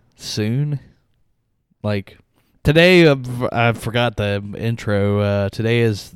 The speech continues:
Thursday, August twenty-fifth. So by tomorrow, we might have, uh,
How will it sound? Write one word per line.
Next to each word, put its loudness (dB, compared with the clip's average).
Thursday, -2
August 0
twenty-fifth. -2
So -2
by 2
tomorrow, 2
we 2
might -4
have, -4
uh, -6